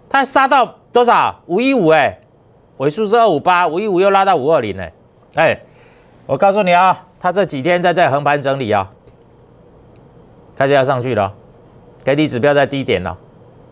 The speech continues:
啊。啊，今天谁在卖的？今天我看了一下哈，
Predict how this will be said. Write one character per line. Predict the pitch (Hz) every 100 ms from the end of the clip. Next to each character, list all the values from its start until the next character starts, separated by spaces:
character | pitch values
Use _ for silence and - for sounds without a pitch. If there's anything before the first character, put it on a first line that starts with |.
| - - - -
啊。 | 95 85 76 - - - - - - - -
啊， | 170
今 | 202
天 | 202
谁 | 165 131
在 | 151
卖 | 139 117
的？ | 82 - _ - - - - -
今 | 226
天 | 254
我 | 190
看 | 110 - 214
了 | 127
一 | 95
下 | 98 117 76
哈， | 95